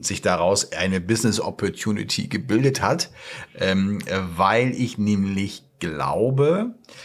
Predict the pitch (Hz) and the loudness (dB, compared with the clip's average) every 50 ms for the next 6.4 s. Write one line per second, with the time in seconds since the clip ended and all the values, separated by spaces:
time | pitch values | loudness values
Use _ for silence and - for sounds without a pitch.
0 | - - - _ - - 92 107 107 107 - - 120 107 - - 104 92 - - | -20 -20 -20 _ -18 -6 2 2 2 2 2 0 -2 -2 0 0 -2 -2 0 0
1 | 98 95 110 120 127 - - 123 113 110 - - - - 107 107 113 101 101 - | 2 2 2 2 0 -2 -2 0 0 0 0 -2 -2 -2 -2 -2 0 -2 -2 -2
2 | 104 101 90 92 95 107 101 95 - - 101 95 90 90 90 87 87 87 87 85 | -2 -2 -2 2 2 2 2 2 0 0 0 0 2 2 2 4 4 2 2 0
3 | 87 - - - - - - - 95 90 87 90 92 98 101 98 98 87 87 85 | -2 -4 -10 -18 -20 -18 -8 -6 -4 -2 0 2 2 2 2 0 -2 -4 -4 -4
4 | 87 87 85 90 95 95 - - 92 85 - - - - - 87 90 85 85 82 | -2 0 2 2 2 2 0 -2 -2 0 0 0 -2 0 -2 0 2 2 2 2
5 | 82 87 92 95 95 95 95 95 95 92 78 67 90 87 - 87 87 85 - - | 2 2 2 2 2 2 0 0 0 -2 -2 -2 -4 -2 -2 -2 -2 -2 -4 -6
6 | - - 90 82 87 85 - | -6 -6 -6 -4 -4 -6 -6